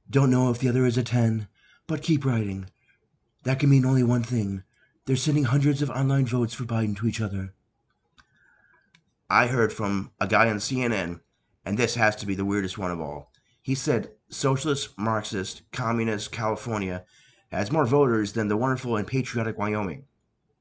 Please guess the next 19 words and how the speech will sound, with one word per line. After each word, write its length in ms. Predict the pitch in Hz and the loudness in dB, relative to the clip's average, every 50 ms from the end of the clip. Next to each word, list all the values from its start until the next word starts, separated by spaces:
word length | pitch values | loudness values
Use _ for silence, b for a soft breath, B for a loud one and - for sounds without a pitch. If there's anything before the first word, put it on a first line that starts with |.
| _ _ | _ _
More 240 | _ - 98 123 143 | _ -4 -2 0 0
voters? 540 | 123 113 117 123 131 139 143 143 139 - - _ _ _ _ _ _ _ _ _ _ _ _ | 2 2 2 4 4 2 0 -2 -6 -12 -18 _ _ _ _ _ _ _ _ _ _ _ _
More 240 | - 95 101 110 | -6 -2 -2 0
electoral 540 | 123 127 127 113 - - 139 131 127 120 104 | 0 0 0 -2 -2 -2 -2 0 0 -2 -2
votes 500 | 85 85 101 113 135 123 131 - - - b b b b _ _ _ _ | -2 0 2 2 2 2 0 -4 -10 -12 b b b b _ _ _ _
in 100 | - 104 | -4 -4
a 80 | 101 | -4
sapphire 520 | 95 - - 120 117 117 117 131 123 120 117 | -2 0 2 2 2 2 0 0 0 0 0
blue 220 | 90 95 113 123 | 0 0 0 0
state 260 | 120 - - 117 107 | 0 -2 -2 -2 0
like 140 | 104 104 95 | 0 -2 -2
California 600 | - 123 131 131 123 117 - 107 113 120 123 123 | -2 -2 -2 -2 -2 -4 -4 -4 -4 -2 -2 -2
than 260 | 107 107 98 95 95 b b b b b b - | -2 -2 -2 -2 -4 b b b b b b -8
a 80 | - | -4
ruby 280 | 82 101 127 139 131 113 | 0 2 2 4 4 4
red 240 | 92 95 107 120 120 | 4 4 4 2 2
state 260 | - - 139 123 110 | -2 -2 -2 -2 0
like 200 | 110 120 107 90 | 0 -2 -4 -4
Wyoming? 560 | 92 104 104 107 110 123 131 135 135 139 135 | -4 -4 -2 -2 -2 -2 -2 -2 -2 -4 -6